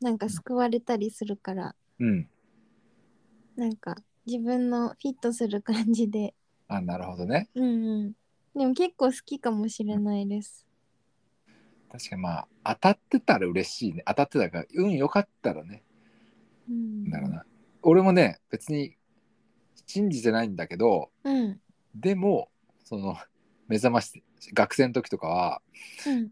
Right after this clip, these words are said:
Speaker 2: あの、目覚ましテレビの終わり際、
Speaker 1: はいはい。
Speaker 2: 終わり際の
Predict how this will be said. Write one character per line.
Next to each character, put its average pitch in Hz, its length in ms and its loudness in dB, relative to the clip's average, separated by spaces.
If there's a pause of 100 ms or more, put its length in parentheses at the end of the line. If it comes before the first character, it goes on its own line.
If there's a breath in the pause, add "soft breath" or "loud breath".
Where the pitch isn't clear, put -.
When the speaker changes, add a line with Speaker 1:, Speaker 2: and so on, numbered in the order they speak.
Speaker 2:
あ 185 140 -6
の、 90 220 -4
目 95 140 4
覚 104 180 4
ま 107 100 4
し - 100 -6
テ 113 80 4
レ 90 120 4
ビ 78 80 -4
の 131 240 4 (560)
終 269 120 6
わ 104 80 10
り - 180 2
際、 - 0 -
Speaker 1:
は 110 80 6
い 110 40 10
は 101 140 6
い。 - 80 -6
Speaker 2:
終 104 100 6
わ 120 140 10
り 120 120 -6
際 120 240 -2
の 107 220 -8